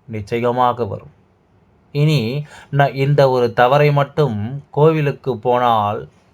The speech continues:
செய்து விடாதீர்கள். சண்டிகேஸ்வரரிடம் வேண்டுங்கள், உங்கள் மனதார உங்களுடைய வேண்டுதலை வேண்டுங்கள்.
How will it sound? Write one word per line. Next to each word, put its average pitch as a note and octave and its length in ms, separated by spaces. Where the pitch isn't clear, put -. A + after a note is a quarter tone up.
செய்து C#3+ 300
விடாதீர்கள். G#2+ 640
சண்டிகேஸ்வரரிடம் B2 1080
வேண்டுங்கள், B2 640
உங்கள் A#2+ 320
மனதார B2+ 640
உங்களுடைய A#2 420
வேண்டுதலை A#2+ 540
வேண்டுங்கள். A2 580